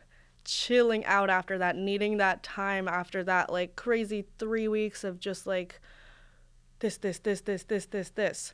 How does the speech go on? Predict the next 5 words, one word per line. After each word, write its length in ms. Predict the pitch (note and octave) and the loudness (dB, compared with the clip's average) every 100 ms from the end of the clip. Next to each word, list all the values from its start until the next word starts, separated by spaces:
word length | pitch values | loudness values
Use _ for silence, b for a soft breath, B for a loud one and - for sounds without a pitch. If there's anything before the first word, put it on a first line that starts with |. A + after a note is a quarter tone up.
| - | -18
So, 480 | - - C4 C4 B3+ - b b b b b - - | -10 0 4 4 4 -2 b b b b b -20 -10
you 160 | - B3+ | -2 0
know, 320 | G3+ F#3+ G3 _ - - - | 2 -2 -6 _ -20 -8 0
I 160 | D4 | 0
didn't 400 | A#3 B3 C4 B3+ | 0 -2 -2 -6